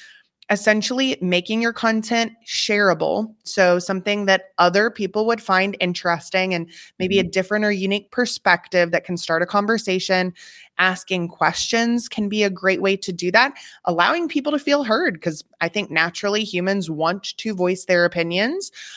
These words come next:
Speaker 1: Making sure that it is engaging and also original. They've definitely put an emphasis towards the original content as opposed to kind of repurposing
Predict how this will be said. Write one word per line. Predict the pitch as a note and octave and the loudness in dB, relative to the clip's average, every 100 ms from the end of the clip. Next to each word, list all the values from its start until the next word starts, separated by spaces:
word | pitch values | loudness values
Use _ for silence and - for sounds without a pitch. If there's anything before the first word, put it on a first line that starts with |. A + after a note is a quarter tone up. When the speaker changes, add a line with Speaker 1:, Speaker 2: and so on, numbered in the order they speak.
| - | -8
Speaker 1:
Making | F#3+ G3 G3+ A#3 A#3 | 0 0 2 -2 -2
sure | - G3+ A3+ | -2 0 2
that | G3 G3 | 4 2
it | G3+ G3 | 2 2
is | G3 G3 F#3 _ _ _ _ | 2 2 -4 _ _ _ _
engaging | A3 G#3 F3 F#3+ G#3+ C4 B3 - | -2 0 0 0 2 0 0 0
and | G#3+ - | 0 2
also | G#3 - E4 | 0 0 2
original. | A3+ F3 F3 E3 D3 | 2 2 -2 -4 -2
They've | E3 E3+ | -2 2
definitely | F#3+ F#3+ A3 G#3+ | 2 2 0 0
put | A3 G3+ | -2 -2
an | G3 | -2
emphasis | - E3+ F3+ - F3 - | -2 -4 -4 -4 -4 -4
towards | F3+ F3 - | -2 -2 -2
the | F#3+ - | -2 0
original | E3 D3+ D#3+ E3+ A3 A3+ A3+ | -2 -2 -6 -4 0 0 0
content | A3+ A#3+ B3 B3 C#4 C4+ | -2 0 0 0 0 2
as | F#3+ F#3 | 2 2
opposed | F#3 F#3+ F#3 F#3 - | 0 2 2 0 -4
to | - F#3 F3 F3 - - - | 0 2 2 -2 -10 -20 -6
kind | - B3+ | 2 2
of | A3 | 2
repurposing | G#3+ B3 B3 A3+ A3+ A3+ - A3 G#3+ G#3+ | 2 0 0 -2 0 0 2 2 2 0